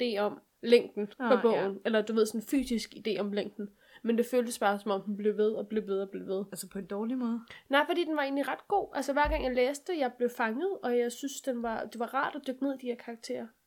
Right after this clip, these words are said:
Speaker 1: Den handler om en, øh, en indisk familie i U S A, og så om de tre, fortalte de tre børn og moren, og hvordan de sådan adapterer til,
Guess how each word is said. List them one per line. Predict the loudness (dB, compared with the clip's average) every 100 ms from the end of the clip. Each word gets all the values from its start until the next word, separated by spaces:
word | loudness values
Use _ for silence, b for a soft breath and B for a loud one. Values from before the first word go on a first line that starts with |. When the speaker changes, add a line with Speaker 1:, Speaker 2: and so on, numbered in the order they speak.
| -4
Speaker 1:
Den | 2
handler | 2 4
om | 0 0 0
en, | 0 2
øh, | 0 0
en | -2
indisk | -2 -2 -4 -6 -4
familie | -4 -2 -2 0 -2 -4 _ _
i | -4 -4 _ -2
U | 0
S | 0 0
A, | -2 -4 _ _ -8
og | -6
så | -2
om | -2 -4
de | -10 -12
tre, | -4 -4
fortalte | -4 -6 -6 -8
de | -8
tre | -4 -4
børn | 0 0 0 -4 -6
og | 2
moren, | 4 4 2 0 -2
og | -2
hvordan | 2 2 2
de | -2
sådan | -4 -2
adapterer | 0 0 -2 -2 0 0
til, | -2 0 2